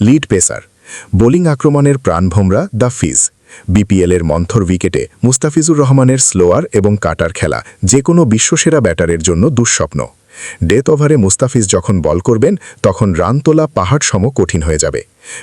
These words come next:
বিপিএল-এ তার উইকেট নেওয়ার ক্ষমতা রংপুরকে বড় বড় টুর্নামেন্ট জেতাতে সাহায্য করবে। দশ, নাহিদ রানা, এক্সপ্রেস ফাস্ট বোলার। রংপুর রাইডার্সের তুরুপের তাস নাহিদ রানা। বাংলাদেশের ক্রিকেটে গতির যে হাহাকার ছিল, তা মিটিয়েছেন এই তরুণ।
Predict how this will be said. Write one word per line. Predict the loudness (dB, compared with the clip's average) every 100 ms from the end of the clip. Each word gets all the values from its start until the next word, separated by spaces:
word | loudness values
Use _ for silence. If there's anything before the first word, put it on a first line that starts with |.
| 0
বিপিএল-এ | 0 2 2 2 0
তার | 0 0
উইকেট | 0 0 0
নেওয়ার | 2 2
ক্ষমতা | 0 0 0 2
রংপুরকে | 2 0 0 0 0
বড় | 2 2 2
বড় | 2 2
টুর্নামেন্ট | 2 0 2 0 0
জেতাতে | 0 -2 -2 0
সাহায্য | 0 -2 -4 -2
করবে। | -2 -4 -8 _ _ _ _ _ 0
দশ, | 0 0 -6 _ -2
নাহিদ | 0 2 2
রানা, | 0 -2 -6 _ _
এক্সপ্রেস | -2 0 0 -2
ফাস্ট | -2 -4 -2
বোলার। | -2 -4 -8 _ _ -20 -2
রংপুর | 0 2 2 2 2
রাইডার্সের | 2 2 2 -2
তুরুপের | 0 -2 2 0 0
তাস | -2 -2 -2
নাহিদ | 0 -2 -2
রানা। | -2 -4 -10 _ -20 -6 0
বাংলাদেশের | 2 2 2 2 0
ক্রিকেটে | -2 -2 0 0
গতির | 0 0 0 0
যে | 0
হাহাকার | -2 0 0 0 -2
ছিল, | -2 -2 -4 -6 -4
তা | 0
মিটিয়েছেন | 2 0 2 0 0 -2 0
এই | 0
তরুণ। | 2 0 -2